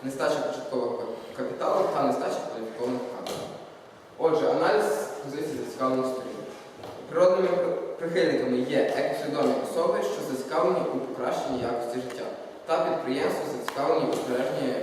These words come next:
природних ресурсів. Природними опонентами є фізичні та юридичні особи, що зацікавлені у видобутку та використанні природних ресурсів.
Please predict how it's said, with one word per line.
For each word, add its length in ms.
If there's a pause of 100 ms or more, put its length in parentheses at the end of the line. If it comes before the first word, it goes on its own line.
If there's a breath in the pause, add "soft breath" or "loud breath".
(180)
природних 320
ресурсів. 400 (440 loud breath)
Природними 500
опонентами 580 (300)
є 20 (100)
фізичні 380
та 160
юридичні 440
особи, 220 (100)
що 60 (100)
зацікавлені 440 (100)
у 20 (100)
видобутку 480
та 60
використанні 580 (140)
природних 360
ресурсів. 360